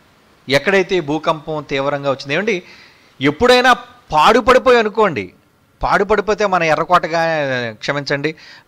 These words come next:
ఆ, గోల్కొండ కోట కానీ, లేదా విజయనగరంలో మనకు దగ్గరగా ఉన్న ఈ రాజుల కోటలు మనం చూడగలిగితే అండి, అవి శిథిలాలుగా మిగిలిపోతాయి, పడిపోవు అవి. కానీ ఇక్కడ చూసారా, ఎవరో తిరగదోసేసినట్టుగా ఉన్నాయి ఆ స్తంభాలు వాటన్నిటినీ.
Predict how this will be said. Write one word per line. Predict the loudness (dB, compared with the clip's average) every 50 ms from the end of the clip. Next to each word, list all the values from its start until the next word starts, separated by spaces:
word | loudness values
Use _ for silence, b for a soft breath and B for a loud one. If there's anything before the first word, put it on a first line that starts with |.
| -6
ఆ, | -4 -2 -2 -2 -2 0 2
గోల్కొండ | 2 2 2 2 0 0 2 2 2
కోట | 2 2 2 0 2 0 0
కానీ, | -2 -2 -4 -4 -4 -6 -6 -6 -6
లేదా | -2 -2 -2 -2 -2
విజయనగరంలో | -4 -2 -2 -2 -2 0 -2 -2 -2 0 0 0
మనకు | 2 2 0 0 0 0
దగ్గరగా | 0 0 0 2 0 0 2 2 0
ఉన్న | 0 0 0
ఈ | 2
రాజుల | 4 4 4 2 2 -2
కోటలు | 0 2 2 2 2 0 -4
మనం | -4 -4 -4 -2 -2 -2
చూడగలిగితే | -2 -2 -2 -4 -4 -4 -4 -4 -4
అండి, | -2 -2 -2 -4 -4 -6 B B B B B B 0
అవి | 0 0 0
శిథిలాలుగా | -4 -6 -6 -6 -2 2 4 6 6 6 6 6 6 4
మిగిలిపోతాయి, | 4 4 2 0 2 2 2 2 2
పడిపోవు | 2 2 4 4 4 4 4 4 4 4
అవి. | 4 0 -2
కానీ | -4 -4 -4
ఇక్కడ | -2 -2 -4 -6 -6
చూసారా, | -2 0 0 2
ఎవరో | 2 2 2 2 2 4 6 6 6 4 2 b b b b b b b b b b _ _ _ _ _ _ _ _ _ _ _ _ _ _ -2 0
తిరగదోసేసినట్టుగా | 2 4 4 6 4 4 2 2 -2 0 -2 0 2 4 4 4
ఉన్నాయి | 4 4 2 0
ఆ | 0
స్తంభాలు | 0 0 -2 2 4 4 4 6
వాటన్నిటినీ. | 4 2 2 0 -2 -4 -6 -8 -10 -12 -12 -14